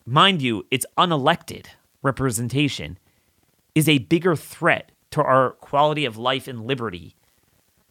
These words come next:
than anything around. Anything around. And yet there's no direction.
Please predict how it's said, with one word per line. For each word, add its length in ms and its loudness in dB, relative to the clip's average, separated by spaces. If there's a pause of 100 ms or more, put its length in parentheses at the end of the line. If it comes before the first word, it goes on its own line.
(420)
than 140 -2
anything 440 -2
around. 540 -8 (1200)
Anything 760 -2 (440)
around. 580 -10 (960)
And 160 2
yet 200 0
there's 220 0
no 540 2
direction. 720 2